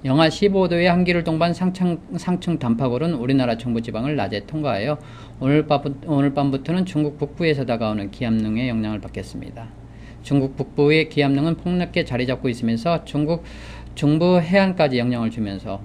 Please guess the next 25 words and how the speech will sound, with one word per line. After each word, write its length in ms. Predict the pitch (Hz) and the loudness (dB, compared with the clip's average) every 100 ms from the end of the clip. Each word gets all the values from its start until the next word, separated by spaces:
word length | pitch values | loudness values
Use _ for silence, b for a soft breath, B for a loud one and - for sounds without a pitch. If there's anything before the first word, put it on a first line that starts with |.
| - | -10
태풍의 400 | 147 - 151 120 | -10 -2 0 0
북상을 360 | - - 113 110 | -4 -4 -4 -4
지연시키고 640 | - 113 - - 135 143 | -4 -6 -6 -4 0 0
약화시키는 560 | - 123 - 120 101 | 0 -4 -8 -6 -6
역할을 340 | 95 - 110 120 | -6 -8 -6 -4
하겠습니다. 540 | 113 104 98 98 104 - - | -4 -6 -10 -12 -14 -16 -10
한편 420 | 135 131 143 123 | -6 -2 -2 -2
태풍은 1120 | 117 139 156 143 135 - 156 131 127 135 165 165 B B B 147 | -2 -4 -2 -2 -2 -4 -4 -2 0 2 0 -2 B B B 0
일본 400 | 143 139 160 165 | 4 4 6 4
남해상으로 680 | 120 135 139 151 151 147 | 4 2 2 2 2 0
북태평양 640 | 139 - 147 151 147 147 139 | -4 -8 -8 -2 0 2 0
고기압의 420 | 135 135 135 139 | 0 0 -2 -2
가장자리를 580 | 117 147 143 139 120 113 | -2 0 2 2 0 -2
따라 280 | 117 151 147 | -2 -2 -4
계속 280 | 120 120 - | -8 -8 -10
북상하겠고 720 | - 117 110 104 98 156 156 | -8 -4 -4 -6 -4 -4 -4
상층 480 | - 180 180 190 160 | -2 -2 0 -2 -2
강풍축을 580 | - 131 170 165 170 | -2 -2 -2 -2 0
만나는 340 | 147 131 139 160 | 2 2 2 2
이십삼 440 | 135 139 - 175 | 0 -2 -4 -2
일경에 380 | 170 147 113 95 | 0 0 0 -2
북동쪽으로 640 | - - 123 113 104 131 151 - | -8 -8 -6 -6 -6 -6 -6 -8
전향할 440 | 117 110 107 98 | -4 -2 -4 -8
것으로 280 | 107 143 151 | -10 -6 -4
전망됩니다. 760 | 135 117 110 107 98 - - | -4 -4 -2 -4 -8 -12 -16